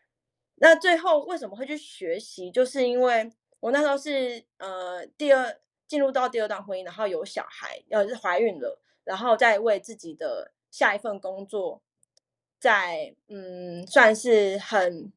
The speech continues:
很困扰，因为我一直以来毕业之后都是在家业工作，我没有去外面工作过。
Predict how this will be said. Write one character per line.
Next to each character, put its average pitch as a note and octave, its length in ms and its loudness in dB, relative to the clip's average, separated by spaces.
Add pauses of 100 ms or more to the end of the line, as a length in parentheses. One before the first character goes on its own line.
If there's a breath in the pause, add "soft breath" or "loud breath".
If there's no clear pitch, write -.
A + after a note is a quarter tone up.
(1000 soft breath)
很 A3+ 180 6
困 B3+ 320 6
扰， D#3+ 360 -6
因 C#4 140 0
为 D#4 120 6
我 A3+ 160 2
一 C#4 80 -4
直 B3 160 -12
以 G3+ 80 -6
来 F3+ 180 -6
毕 C4 220 -10
业 B3+ 120 0
之 A3 200 -16
后 A3 100 -10
都 G#3 100 -12
是 G#3 80 -20
在 F#3+ 160 -4
家 E3+ 280 -10
业 E3+ 160 -12
工 D#3 240 -20
作， E3 100 -18
我 F3+ 140 -6
没 B3 80 0
有 A#3 80 -2
去 A#3 100 -10
外 G#3+ 80 -4
面 G#3 160 -14
工 E3 220 -20
作 D#3 260 -18
过。 - 180 -20